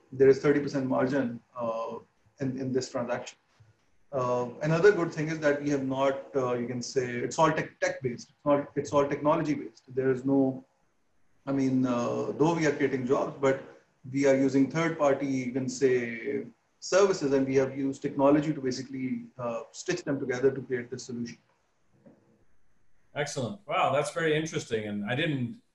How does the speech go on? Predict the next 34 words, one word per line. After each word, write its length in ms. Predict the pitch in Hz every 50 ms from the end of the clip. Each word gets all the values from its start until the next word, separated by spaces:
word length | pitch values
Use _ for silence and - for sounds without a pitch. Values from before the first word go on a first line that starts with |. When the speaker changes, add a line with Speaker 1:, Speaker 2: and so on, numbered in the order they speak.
| _ _ _
Speaker 2:
realize 440 | 127 143 151 151 143 135 127 117 120
the 80 | 123
magnitude 560 | 113 120 123 131 131 135 127 - - 135 123 120
of 100 | 110 101
the 80 | 107
market, 400 | 104 101 107 123 123 - 110 98 - _ _ 98
uh, 280 | 95 95 92 92 90 - _ _ _ _ _
especially 380 | _ _ - 127 - - 143 127
on 120 | 117 107
the 80 | 107 101
passenger 540 | - 104 104 107 - - 113 101 98 90
side. 300 | 87 - - 87 85 -
So 140 | - - 104
that's 220 | 107 120 117 - 123
really 160 | 120 113 110
good 220 | 101 104 110 104 -
to 100 | - 98
know. 300 | 104 107 104 101 101 - _ _ _ _ _ _ _ _ _ - -
Uh, 320 | 147 160 156 156 156 151
coming 280 | - 202 214 233 226 214
close 260 | 208 208 214 202 208
to 80 | - 196
the 140 | 190 185
end 120 | 190 196 202
of 60 | 190
our 140 | 180 170 165
time, 560 | 170 170 180 185 185 190 190 190 185 175 156
Faizan, 420 | - 175 170 175 185 190 214 214
so 280 | 214 - 202 196 190 185
last 340 | 170 165 175 202 214 202 -
question 320 | 214 214 202 - 220 196
for 100 | - -
you. 320 | 156 143 127 120 120 113 131
Uh, 320 | 135 135 135 135 131 -